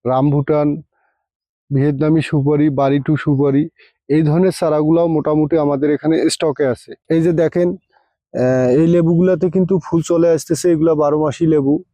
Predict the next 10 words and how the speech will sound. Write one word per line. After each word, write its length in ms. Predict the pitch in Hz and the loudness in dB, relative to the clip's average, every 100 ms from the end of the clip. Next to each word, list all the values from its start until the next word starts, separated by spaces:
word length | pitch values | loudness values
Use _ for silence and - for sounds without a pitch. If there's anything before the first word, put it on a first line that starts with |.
| _ | _
খুব 160 | - 139 | -6 -6
সুন্দর 400 | - 156 151 156 | 0 0 2 0
চারা। 280 | - 143 147 | 0 0 2
এগুলা 260 | 135 151 | 2 0
সিজ 260 | - - 151 143 | -2 -2 0 0
বেটের 260 | 160 160 | 0 2
মধ্যে 320 | 156 139 139 | 2 0 0
উপরে 360 | 170 135 147 156 | 2 0 0 2
বসানো 460 | 143 139 - 143 143 | 2 -2 -2 -2 0
আছে। 280 | 139 - | -2 -2